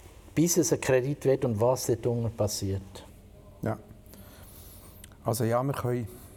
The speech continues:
Speaker 2: müssen vielleicht zwei Sachen trennen, oder? Das ist der, wir haben Leute, ich, ich selber habe eine zehn Prozent Stelle, aber wir haben vor Ort ein Team, das ein kleines Büro mietet, wo drei Leute angestellt sind, wo ein, äh,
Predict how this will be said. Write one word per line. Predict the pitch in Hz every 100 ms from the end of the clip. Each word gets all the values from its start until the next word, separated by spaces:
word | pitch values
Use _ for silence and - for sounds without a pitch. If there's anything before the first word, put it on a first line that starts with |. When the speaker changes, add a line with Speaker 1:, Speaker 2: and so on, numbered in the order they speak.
| -
Speaker 2:
müssen | 143 120 143
vielleicht | 123
zwei | 156 147
Sachen | 139 139 147 147 -
trennen, | 139 131 131
oder? | 143 135
Das | 117
ist | 127 -
der, | 127 123 110 - - - - - - - - - - - - - - - - - - -
wir | 127
haben | 127 123
Leute, | 147 143 - - - 190 -
ich, | 131 131 -
ich | 135
selber | 117 131 -
habe | 120 123
eine | 117 -
zehn | - 123
Prozent | 143 151 - 147 139
Stelle, | - 139 143
aber | 120 127
wir | 123
haben | 107
vor | 123
Ort | 123 131
ein | 113
Team, | - 165 170 175 - - - - - - - - - -
das | 117 117 -
ein |
kleines | 135 135
Büro | - 147 151
mietet, | 139 135 131 135 131
wo | 117
drei | 123
Leute | 127 135 - 117
angestellt | - - 120 120
sind, | - 123 123 - - - - - - - - - - - -
wo | 160 117
ein, | 117
äh, | 107 - 120 117